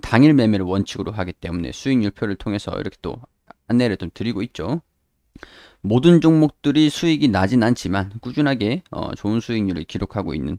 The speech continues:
좀 단기 전문적으로 좀 진행을 하는 그런, 어, 모습입니다. 모든 종목이 수익이 나지는 않습니다. 아, 누구나 그렇죠. 그렇기 때문에 목표가, 손절가 지켜주시길 바라고요.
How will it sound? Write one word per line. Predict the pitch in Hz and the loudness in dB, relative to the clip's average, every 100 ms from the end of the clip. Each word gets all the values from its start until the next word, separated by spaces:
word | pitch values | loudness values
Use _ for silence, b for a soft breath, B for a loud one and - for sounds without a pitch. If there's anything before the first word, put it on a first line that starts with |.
| - | -12
좀 | - | -18
단기 | - 107 123 151 147 135 117 101 78 - | -6 -2 0 2 4 2 0 -2 -4 -8
전문적으로 | - 107 120 113 101 92 | -2 2 2 2 -2 -4
좀 | 90 | -6
진행을 | - 98 107 95 | -6 -2 0 0
하는 | 113 104 85 92 | 0 0 -4 -6
그런, | 95 101 92 69 b b b b | -4 -2 -2 -4 b b b b
어, | - 76 65 | -10 -10 -8
모습입니다. | 92 101 104 85 73 - - 143 - _ _ _ _ b b b b b | -8 -4 -2 -2 -4 -6 -6 -6 -8 _ _ _ _ b b b b b
모든 | 95 110 131 175 156 | -2 0 2 4 4
종목이 | 123 131 147 123 127 | 4 4 4 2 -2
수익이 | - 156 147 131 | 0 0 2 2
나지는 | 98 95 127 107 | 2 0 0 0
않습니다. | 95 - 120 92 92 90 | -2 0 0 0 -4 -6
아, | 95 90 | -4 -2
누구나 | 92 117 135 | 0 2 2
그렇죠. | - 110 - 95 151 _ _ _ _ _ _ _ _ | 2 -2 0 -4 -4 _ _ _ _ _ _ _ _
그렇기 | - 110 | -6 -4
때문에 | - 127 110 | 2 4 4
목표가, | 120 104 - - 95 113 | 2 -2 -4 -2 0 0
손절가 | 143 131 127 95 | 0 0 0 -2
지켜주시길 | - - 123 110 95 | -4 -2 -2 0 -4
바라고요. | 92 95 95 85 65 107 | -4 -2 -2 -2 -4 -6